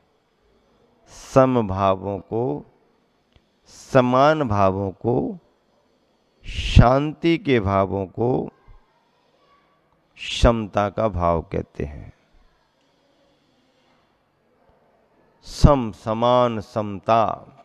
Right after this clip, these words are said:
किसी से राग नहीं, किसी से द्वेष नहीं, मित्रता भी नहीं,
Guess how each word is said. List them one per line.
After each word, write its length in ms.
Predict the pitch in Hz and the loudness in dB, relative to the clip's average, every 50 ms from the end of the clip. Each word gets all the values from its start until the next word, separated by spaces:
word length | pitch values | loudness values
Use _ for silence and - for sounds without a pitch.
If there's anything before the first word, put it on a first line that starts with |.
| _ _ _ _ _ _ _ _ _ _ _ _ _ _ _ _ _ _ _ _ _ _ _ _ _ - - - - _ _ _ _ _ _ - - - - _ _ _ _ _ _ _ _ - - - - _ _ _ _ _ _ _ _ _ _ _ - - | _ _ _ _ _ _ _ _ _ _ _ _ _ _ _ _ _ _ _ _ _ _ _ _ _ -20 -20 -20 -20 _ _ _ _ _ _ -20 -20 -20 -20 _ _ _ _ _ _ _ _ -20 -20 -20 -20 _ _ _ _ _ _ _ _ _ _ _ -2 0
किसी 360 | 135 123 - - 131 127 113 | 0 0 0 0 -2 -2 -2
से 280 | - 107 110 110 110 107 | -2 0 0 2 2 2
राग 380 | 110 110 117 120 123 123 117 | 2 2 4 2 2 2 0
नहीं, 300 | 120 123 127 131 131 131 | -2 -2 0 0 0 -2
किसी 440 | 120 - 104 104 - - 110 107 104 | -4 -4 -6 -6 -4 -2 -2 -2 -2
से 240 | 92 - - 104 101 | -2 0 0 0 0
द्वेष 420 | 92 90 107 113 110 104 90 - - | 2 4 4 4 4 4 2 0 -2
नहीं, 300 | 92 98 98 95 - - - _ _ _ _ _ _ _ _ _ _ _ _ _ _ _ _ _ _ _ _ _ _ _ _ _ _ _ _ _ _ _ _ _ _ _ - | -2 -2 -2 -4 -6 -8 -12 _ _ _ _ _ _ _ _ _ _ _ _ _ _ _ _ _ _ _ _ _ _ _ _ _ _ _ _ _ _ _ _ _ _ _ -6
मित्रता 720 | 82 110 127 139 147 - - - 151 139 127 - 139 139 139 | -2 2 2 2 2 2 0 -4 -4 -2 0 2 2 2 2
भी 200 | 135 135 139 143 | 2 0 -2 -2
नहीं, 460 | 139 139 143 147 151 160 156 123 - | -2 -2 -2 -2 -2 -4 -8 -10 -12